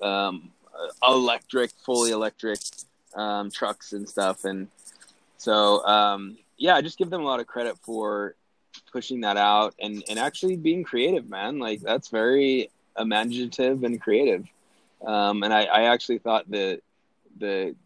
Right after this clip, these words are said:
window thing was pretty funny. And it, I, I actually, I think that that's just, like, it's actually <laughs> pretty sweet that, like, the, that stuff happens. And they were like, <laughs> you know, he's like,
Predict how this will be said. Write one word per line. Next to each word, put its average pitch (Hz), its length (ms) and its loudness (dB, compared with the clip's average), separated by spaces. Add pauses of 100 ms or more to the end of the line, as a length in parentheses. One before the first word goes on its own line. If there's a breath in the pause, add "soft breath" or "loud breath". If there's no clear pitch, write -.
(220)
window 104 440 0
thing 98 200 -6
was 95 160 -8
pretty 101 220 -2
funny. 95 560 -4
And 98 320 -6
it, 117 200 0 (100)
I, - 160 0
I 135 140 6
actually, 139 380 2
I 123 140 0
think 127 200 -2
that 113 100 -4
that's 113 260 -4
just, 113 220 -14
like, 98 280 -6 (580)
it's 110 140 -10
actually 147 360 2
<laughs> 139 60 -2
pretty 131 200 4
sweet 117 440 0
that, 95 180 -2
like, 101 220 0 (320)
the, 95 180 -4 (360)
that 107 220 0
stuff - 240 -6
happens. 120 580 -2 (100)
And 104 360 -6
they 127 200 2
were 117 160 0
like, 98 260 -2 (220)
<laughs> 160 200 -6
you 143 180 2
know, 123 100 4
he's 123 160 2
like, 113 160 0